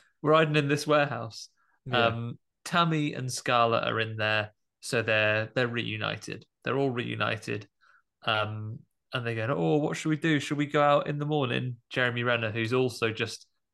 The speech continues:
Speaker 1: sneaked in through the back door or something like that, says,
Speaker 2: Yeah.
Speaker 1: "Nah, uh,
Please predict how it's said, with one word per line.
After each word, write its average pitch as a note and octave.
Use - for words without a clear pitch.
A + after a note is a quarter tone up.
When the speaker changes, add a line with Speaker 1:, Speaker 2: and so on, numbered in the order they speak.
Speaker 1:
sneaked C3+
in C#3+
through C#3+
the C3+
back C#3+
door E3
or D#3
something D#3
like D3+
that, D#3
says, A2+
Speaker 2:
Yeah. A#2+
Speaker 1:
"Nah, G2+
uh, G#2+